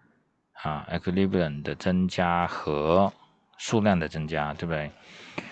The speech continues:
相反呢，如果是需求下降了，那么价格怎么样啊？价格也会下降，equilibrium price也会下降，然后价格也会下降。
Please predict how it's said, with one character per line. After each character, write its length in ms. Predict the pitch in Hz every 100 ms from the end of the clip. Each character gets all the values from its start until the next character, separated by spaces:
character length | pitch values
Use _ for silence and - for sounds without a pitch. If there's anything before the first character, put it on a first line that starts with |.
| -
相 220 | - 117
反 200 | 117 82
呢， 200 | 87 92
如 260 | 87 87 113
果 300 | 98 73 71
是 600 | - - 107 87 73 67 - _ _ _ _ _ _ _ _ -
需 220 | - 107
求 140 | 90
下 180 | 80 101
降 260 | 104 104 82
了， 180 | 73 80
那 100 | 85
么 160 | 82
价 280 | 80 117 101
格 400 | 82 76 76 85 - -
怎 100 | 78
么 80 | 78
样 160 | 78
啊？ 180 | 78 78 - - - - - - _ -
价 220 | 104 92
格 100 | 90
也 140 | 82
会 160 | 82 85
下 240 | - 80
降， 200 | - 78
equilibrium 380 | - 92 104 101
price 380 | - 92 87 78
也 60 |
会 120 | 73 80
下 240 | - 80
降， 340 | 80 82 78
然 120 | 78 80
后 120 | 82 - _ _ -
价 160 | 104
格 120 | 87 82
也 80 |
会 140 | 76 80
下 200 | - 73
降。 180 | -